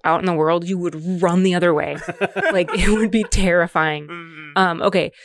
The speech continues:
Speaker 1: so, so abstract graphics, right? But the thing is, is that that isn't what the game is about. It's not about sheep. It's not about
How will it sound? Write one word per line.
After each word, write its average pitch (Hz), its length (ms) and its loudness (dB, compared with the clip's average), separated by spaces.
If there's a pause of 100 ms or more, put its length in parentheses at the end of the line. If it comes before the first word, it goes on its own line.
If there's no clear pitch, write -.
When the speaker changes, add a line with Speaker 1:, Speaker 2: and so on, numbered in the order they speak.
Speaker 1:
so, 196 220 -4 (100)
so 190 220 2
abstract 160 580 -2
graphics, 180 480 -2
right? 156 260 -2
But - 160 -6
the 190 100 -2
thing 226 280 -2
is, 185 180 -4
is 170 160 -10
that 165 300 -6 (1500)
that 180 320 -2 (340)
isn't 185 540 -2
what - 220 -6
the 170 120 -10 (100)
game 170 420 -4
is 170 220 -6
about. - 960 -6
It's - 160 -8
not 165 240 -2
about 208 280 -2
sheep. 254 420 -4
It's - 160 -6
not 165 160 2
about 208 340 -2